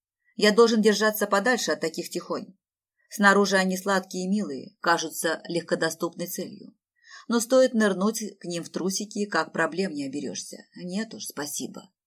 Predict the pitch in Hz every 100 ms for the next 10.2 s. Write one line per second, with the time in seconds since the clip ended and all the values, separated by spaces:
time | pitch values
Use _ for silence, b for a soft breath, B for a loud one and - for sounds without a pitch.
0 | _ b b 190 185 180 196 190 180 180
1 | 175 185 220 - 156 156 147 165 160 143
2 | - - 147 156 151 147 156 143 151 147
3 | 147 151 170 196 - 165 151 170 170 156
4 | - 151 143 147 147 143 143 135 135 -
5 | - _ _ _ B B B 202 202 202
6 | 240 214 208 214 190 185 196 196 185 196
7 | 185 175 170 175 170 190 - - - 160
8 | 151 170 175 151 151 175 151 147 151 139
9 | 151 - 147 143 151 143 156 - 143 -
10 | -